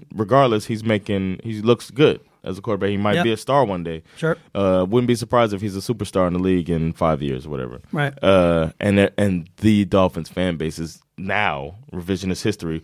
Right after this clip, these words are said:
Speaker 1: "That's so stupid that they took this guy, the Tua, who's
Speaker 2: Yeah.
Speaker 1: obviously gonna be a bust,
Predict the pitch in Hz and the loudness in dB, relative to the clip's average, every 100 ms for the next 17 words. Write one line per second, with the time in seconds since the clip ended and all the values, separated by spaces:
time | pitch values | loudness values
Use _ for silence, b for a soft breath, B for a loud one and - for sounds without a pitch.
0 | B B B 95 120 190 254 - 269 269 | B B B -18 0 4 4 2 0 0
1 | - - 254 226 165 185 208 165 220 240 | -4 0 0 0 -2 0 0 0 0 0
2 | 240 180 135 180 220 220 175 160 135 233 | 0 0 0 2 2 2 0 -6 -2 0
3 | 262 190 185 185 160 151 220 233 180 165 | 2 4 2 2 0 2 2 2 2 2
4 | 147 147 139 143 117 101 170 147 131 - | 2 2 2 2 2 2 2 2 -2 -10